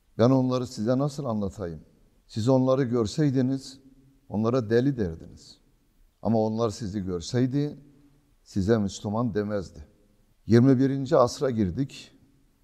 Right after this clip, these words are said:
Bir kere son asırda milletimizin yönünü batıya çevirdiler. İstiklal Marşı şairimiz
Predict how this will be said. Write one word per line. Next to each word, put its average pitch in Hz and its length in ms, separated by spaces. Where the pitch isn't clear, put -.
Bir 117 60
kere 135 460
son 151 600
asırda 117 720
milletimizin 117 760
yönünü 117 720
batıya 117 320
çevirdiler. 78 520
İstiklal 135 440
Marşı 117 360
şairimiz 110 800